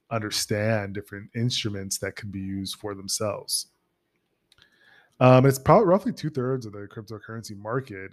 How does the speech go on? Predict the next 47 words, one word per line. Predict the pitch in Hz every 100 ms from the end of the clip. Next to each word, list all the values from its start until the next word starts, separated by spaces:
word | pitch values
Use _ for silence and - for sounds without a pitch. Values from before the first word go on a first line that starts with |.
| 101
as | 98
far | - 104 98
as, | - _ -
uh, | 101 95 95
decentralized | - - 101 104 98 -
finance. | 104 104 101 95 95 - - _ _ _ _ _ _
Um, | - 104 101 98 98 98 98
and | 107 101 101 104
really, | 120 120
there's | 101 98
a | 104
lot | 104 101
of |
different | 101 104 98
platforms | 101 98 98 101 101
out | 101 98 95
there, | 101 98 98 98 - _ _
a | 107
lot | 104
of |
different | 98 - 95
applications, | 95 98 - 117 110 - 110 107 110 98
which | 131 139
I'm | 151
not | 139
gonna | 139 117
dive | 110 110 113
into | 110 117
each | 107 113
of |
them. | 113 117 117 - - -
I | 113
just | 110
think | 117
it's | 104
important | 101 - 120 107 104
to | 107
know | 104 104
or | 107 107 101
to | - 104
look | 104 110
into | 104 113
when | 104
you | 104
have | 101 98
time. | - 101 104 104 98 - - - - _ -
Um, | 117 107 107 104 104 101 101